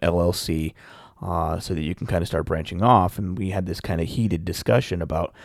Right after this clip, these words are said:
I thought I was gonna be just taking over your company name, and, and then you just turn everything over to me. And he's like, "Well, no, I decided against that." And so I was like, "Okay." So I started pursuing the idea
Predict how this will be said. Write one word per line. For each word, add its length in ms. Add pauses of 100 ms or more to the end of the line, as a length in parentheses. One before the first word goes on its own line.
(200)
I 80
thought 240
I 60
was 160
gonna 220
be 180
just 240
taking 320
over 300
your 380 (180)
company 440
name, 580
and, 220
and 300
then 300
you 160
just 200
turn 220
everything 300
over 160
to 40
me. 360 (340)
And 80
he's 80
like, 140
"Well, 240
no, 320
I 100
decided 420
against 360
that." 300 (220)
And 320
so 220
I 80
was 120
like, 100
"Okay." 280
So 140
I 60
started 260
pursuing 480
the 140
idea 320